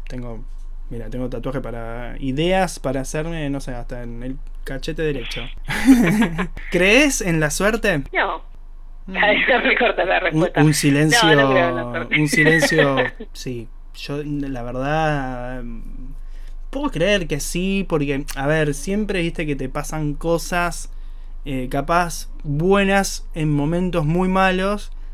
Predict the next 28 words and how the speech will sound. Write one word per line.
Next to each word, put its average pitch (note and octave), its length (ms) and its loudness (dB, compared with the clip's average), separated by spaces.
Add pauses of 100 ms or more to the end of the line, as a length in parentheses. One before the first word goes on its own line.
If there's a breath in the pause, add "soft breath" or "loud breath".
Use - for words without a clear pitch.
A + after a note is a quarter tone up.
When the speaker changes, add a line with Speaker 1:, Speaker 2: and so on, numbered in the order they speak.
(280 soft breath)
Speaker 1:
y D3+ 440 0 (100)
para D#3+ 220 -2
mí A3+ 100 0
son A3 280 -2
toques G#3 280 -2
de D3+ 100 0
suerte, C3+ 600 -2
qué E3 80 -4
sé - 140 -6
yo, D3 180 0
es C#3+ 60 -4
como F3 260 -2
que, C3+ 360 -2 (640 soft breath)
mm, F3 460 -8
también G#3 480 4
responde F#3+ 500 2
mucho F#3 360 0
a, D3+ 380 2
a C#3+ 60 0
los C3+ 160 2
estados E3+ 400 2
de D3 100 2
na-, D3+ 180 -2
de C#3+ 140 2
ánimo D#3 300 0
que C3+ 80 -2
tiene D3 240 0
uno. C3+ 420 0